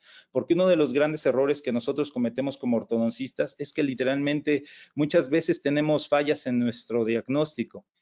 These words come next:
y eso obviamente no nos va a dar buenos resultados. Entonces, es importante que nos tomemos un tiempo para hacer y analizar todos estos aspectos de, de nuestro paciente y dar, eh, y darle una,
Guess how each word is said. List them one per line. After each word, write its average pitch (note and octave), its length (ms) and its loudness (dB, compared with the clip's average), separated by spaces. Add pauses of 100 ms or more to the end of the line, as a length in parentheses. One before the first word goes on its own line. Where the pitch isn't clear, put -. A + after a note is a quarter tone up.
(160)
y C3+ 200 2
eso C#3+ 240 4
obviamente C3+ 920 4
no C#3+ 140 0
nos C#3+ 240 0
va C3+ 120 2
a C3 40 2
dar C3+ 160 2
buenos C3 380 0
resultados. G#2+ 840 -4
Entonces, C3 560 -4 (280)
es - 180 -4
importante F3 580 2
que D3 80 -2
nos B2+ 160 -2
tomemos D3+ 420 -2
un D3+ 160 -4
tiempo C#3+ 320 -2
para A#2+ 400 2
hacer D3+ 380 2
y C3+ 160 0
analizar A#2+ 680 0
todos D#3+ 280 0
estos D3 320 -4
aspectos C3+ 520 -2
de, A#2 280 -2 (320)
de C3+ 140 4
nuestro B2+ 320 0
paciente C#3+ 640 -2
y B2 120 -2
dar, C3+ 260 2
eh, A2+ 580 0
y B2+ 120 -6
darle D3 440 4
una, C3+ 480 0